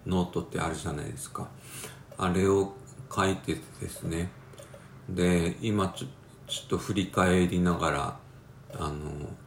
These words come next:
お店の設定とかですね、えー、メンバーシップの設定とかっていうのをちょっとやって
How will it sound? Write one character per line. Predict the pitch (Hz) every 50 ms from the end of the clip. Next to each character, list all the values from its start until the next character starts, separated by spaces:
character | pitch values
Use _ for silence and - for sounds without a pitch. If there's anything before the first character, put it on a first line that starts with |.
| - - - - - - - - - - - - - - - -
お | - 90 92
店 | 101 110 107 - - 110
の | 101 104 98
設 | 92 - 104 90
定 | - - - - - 95 90
と | 87 - -
か | - - -
で | - - -
す | - -
ね、 | 87 82 85 104 113 - - - - - - - - - - - - - - - - -
え | - - 80 78 78 78 78 78 - - - - - - 87 85 90 - - - - - - - - - - - - - - - - - -
ー、 | 87
メ | 92 98
ン | 104 110 110 104
バ | 107 104 104 101
ー | 98
シ | - - -
ッ | - - - -
プ | - 80
の | 73 69
設 | - - 78 76
定 | - - - - 87 85 82
と | - -
か | - -
っ | - -
て | - - -
い |
う | -
の | 73 69
を |
ち | - - - - -
ょ |
っ | 85 80
と |
や | 78 76 71
っ | - - -
て | - - 85 78 71 -